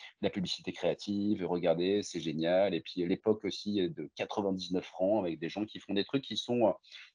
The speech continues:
bah, pas toujours très recommandables, mais que je trouvais assez excitants.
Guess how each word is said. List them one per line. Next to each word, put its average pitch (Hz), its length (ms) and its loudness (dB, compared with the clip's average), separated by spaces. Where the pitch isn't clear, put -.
bah, 98 100 6
pas 117 140 8
toujours 135 260 4
très - 140 6
recommandables, 123 720 6
mais 107 160 4
que 107 140 -2
je - 60 -8
trouvais 104 360 4
assez 98 240 2
excitants. - 400 -2